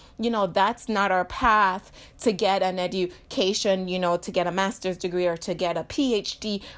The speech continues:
but get an education, be educated, because the thing is,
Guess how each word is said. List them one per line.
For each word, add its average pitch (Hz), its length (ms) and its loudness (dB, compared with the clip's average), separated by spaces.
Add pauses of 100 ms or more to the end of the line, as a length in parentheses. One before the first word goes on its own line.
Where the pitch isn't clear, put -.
(120)
but 214 300 0
get 285 380 2
an 214 160 0
education, 202 1080 -2
be 269 400 -4
educated, 214 600 -2
because 214 300 -4
the 226 100 2
thing 311 320 -4
is, 320 300 -6